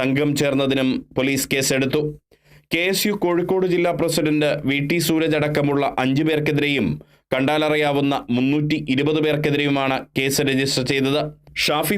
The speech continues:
പറമ്പിൽ എം പി അടക്കമുള്ളവർക്കെതിരെ ലാത്തിച്ചാർജ് നടന്നിട്ടില്ലെന്ന് വാദിച്ചിരുന്ന കോഴിക്കോട് റൂറൽ എസ് പി കെ ഇ ബൈജുവിന്റെ ചേർത്തലയിലെ വീട്ടിലേക്ക്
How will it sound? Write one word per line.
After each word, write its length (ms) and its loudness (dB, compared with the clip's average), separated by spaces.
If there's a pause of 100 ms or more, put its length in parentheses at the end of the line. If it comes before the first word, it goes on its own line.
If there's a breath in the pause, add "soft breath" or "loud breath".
പറമ്പിൽ 280 0 (120)
എം 120 0
പി 140 0
അടക്കമുള്ളവർക്കെതിരെ 920 0 (240)
ലാത്തിച്ചാർജ് 680 0
നടന്നിട്ടില്ലെന്ന് 640 0
വാദിച്ചിരുന്ന 520 0 (560 loud breath)
കോഴിക്കോട് 480 2
റൂറൽ 340 0
എസ് 140 -2
പി 80 2 (220)
കെ 80 0 (160)
ഇ 20 2 (100)
ബൈജുവിന്റെ 560 2 (180)
ചേർത്തലയിലെ 580 0
വീട്ടിലേക്ക് 520 0